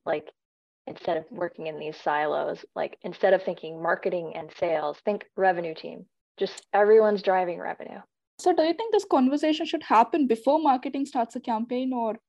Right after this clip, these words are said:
Speaker 2: during, or, I mean, obviously it happens after, but at what stage should this conversation happen? You know, to
Speaker 1: I think that depends, you know, like, if, if you've got months or years even worth of data around,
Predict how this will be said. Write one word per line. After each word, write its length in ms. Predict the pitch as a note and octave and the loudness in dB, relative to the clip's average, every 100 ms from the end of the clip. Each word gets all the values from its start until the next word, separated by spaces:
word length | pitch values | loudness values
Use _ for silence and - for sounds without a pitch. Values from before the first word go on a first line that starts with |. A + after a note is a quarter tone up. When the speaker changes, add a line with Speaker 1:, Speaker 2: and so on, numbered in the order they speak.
| _ _ _ | _ _ _
Speaker 2:
during, 640 | A#3+ A#3 B3 B3+ B3 A#3+ - | -2 0 0 -2 -4 -4 -6
or, 420 | A#3 A3 G#3 G#3 - _ _ | -6 -4 -4 -8 -12 _ _
I 60 | A#3 | -6
mean, 220 | A#3 A3 | -6 -4
obviously 380 | A3+ A3 A#3+ B3 | -2 0 0 -2
it 80 | A#3+ | -4
happens 340 | A3+ G#3 A3+ | -6 -4 -2
after, 400 | G#3+ G3 - A3+ | 0 -2 -2 -4
but 220 | G#3 G3+ - - | -4 -6 -8 -12
at 100 | - | -6
what 240 | C4 E4 | -4 -4
stage 320 | - C4 B3+ | -4 -4 -4
should 160 | - C4 | -6 -10
this 100 | B3+ | -8
conversation 540 | A#3+ G#3 G#3 G#3 G#3+ G#3+ | -6 -6 -4 -6 -6 -6
happen? 400 | F#3 - G3 G#3 _ _ _ _ _ _ - _ _ | -6 -6 -10 -10 _ _ _ _ _ _ -20 _ _
You 60 | G#3+ | -6
know, 60 | |
to 140 | G#3+ G#3 | 0 2
Speaker 1:
I 80 | G#3+ | 4
think 180 | C#4 | 4
that 120 | C#4 C4+ | 4 4
depends, 640 | C4 C4+ C4+ A3+ G3+ - | 2 2 2 0 -4 -4
you 100 | G#3+ | -2
know, 200 | G#3 G#3+ | 0 0
like, 220 | G#3+ G3 _ _ | 0 -2 _ _
if, 220 | - G3 - _ - | -2 -2 -4 _ -16
if 160 | - | -2
you've 200 | G#3+ A3 | 2 2
got 440 | A3 G3 G3+ F#3+ - _ _ _ _ - | 4 4 4 2 -2 _ _ _ _ -10
months 400 | G3 F#3 F#3 F3+ - - _ _ _ - | -4 -4 -4 -8 -18 -20 _ _ _ -10
or 140 | E3+ | -8
years 560 | E3+ F#3 F#3+ F#3+ F#3 F#3 | -4 2 4 4 2 -2
even 500 | F3+ F3 F3 F3+ G3+ | -4 -4 -8 -12 -16
worth 400 | - F#3 F#3 F#3+ - - | -4 2 2 0 -6 -2
of 320 | F3 E3+ E3+ | 0 0 -2
data 480 | F3+ F#3+ E3+ D#3+ - | 0 0 -2 -4 -6
around, 680 | F#3 F3+ E3+ E3+ E3+ E3+ | -4 -2 -2 -4 -6 -12